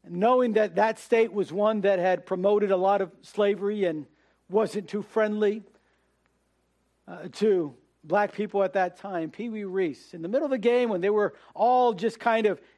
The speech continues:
jeering at, uh, Jackie and, and making fun of him and, and, and, and, and, and cursing at him,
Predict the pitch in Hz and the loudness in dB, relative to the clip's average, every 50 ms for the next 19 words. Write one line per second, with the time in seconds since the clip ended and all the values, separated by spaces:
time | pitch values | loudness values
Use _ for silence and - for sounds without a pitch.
0 | _ 160 147 123 135 190 233 247 240 233 233 233 220 - - 233 233 220 208 185 | _ -20 -16 -8 -2 0 2 4 4 4 2 0 -2 -2 0 2 2 2 0 -2
1 | - - - _ _ _ _ _ _ - 175 185 180 175 - - 208 220 214 214 | -6 -16 -20 _ _ _ _ _ _ -10 -8 -6 -6 -4 -2 0 2 2 2 2
2 | 214 - 233 226 220 214 202 185 165 165 185 - 185 170 190 220 220 - 214 175 | 0 -2 -2 0 0 2 2 0 0 -2 -6 -6 -6 -2 0 0 0 0 -2 -4
3 | - - 240 233 220 220 214 196 208 214 208 208 208 196 165 143 - _ _ _ | -2 0 0 2 2 2 0 0 0 0 0 0 0 -2 -6 -8 -10 _ _ _
4 | _ _ _ - 180 180 165 190 180 175 160 160 165 156 160 160 - - 165 165 | _ _ _ -12 -12 -10 -8 -8 -10 -10 -10 -10 -12 -12 -12 -14 -14 -14 -14 -14
5 | 156 - 160 143 - - - - 240 233 208 - - 226 214 208 202 196 202 196 | -14 -14 -16 -18 -18 -20 -8 -4 -4 -4 -4 -4 -6 -6 -4 -2 -2 0 0 0
6 | 208 208 202 180 | 0 -2 -4 -8